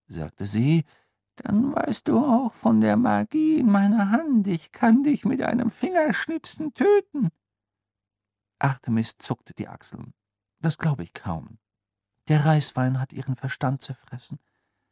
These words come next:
Eine armselige Warzenheilerin, ich bin hier, um sie zu retten im Austausch gegen das Buch.“ „Was könnte ein Mensch mit unserem Buch anfangen?“ „Das geht sie nichts an. Das Einzige, was sie interessieren sollte, sind die Wahlmöglichkeiten, die ihnen bleiben.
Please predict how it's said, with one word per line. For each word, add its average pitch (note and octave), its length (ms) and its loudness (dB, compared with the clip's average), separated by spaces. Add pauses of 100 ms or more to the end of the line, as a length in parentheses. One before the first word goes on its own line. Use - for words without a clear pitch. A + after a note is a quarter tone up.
(160)
Eine D#3 180 6
armselige C3+ 680 4
Warzenheilerin, A#2+ 1000 0 (340)
ich - 240 -8
bin C#3 160 0
hier, D3 300 2
um D3 140 0
sie C#3+ 160 -4
zu - 180 -6
retten D3 400 -6
im C3+ 400 -2
Austausch C#3+ 800 -4
gegen C#3 300 -6
das C#3+ 240 -6
Buch.“ A#2+ 420 -6 (1600)
„Was - 360 -6
könnte C#4+ 320 -2
ein A3+ 220 2
Mensch D4+ 320 -2
mit A#3 160 0
unserem A3+ 400 0
Buch C#4+ 320 0
anfangen?“ C#4 600 -4 (160)
„Das C3 160 -2
geht - 160 0
sie B2 80 0
nichts A2 260 -4
an. A2+ 320 -4
Das - 220 -10
Einzige, D#3+ 400 -2
was - 240 -6
sie E3 240 -2
interessieren B2+ 800 -4
sollte, A#2+ 340 -2
sind B2+ 240 -2
die C3+ 140 0
Wahlmöglichkeiten, B2 1080 0
die G#2 140 -2
ihnen A2 200 0
bleiben. G#2+ 380 0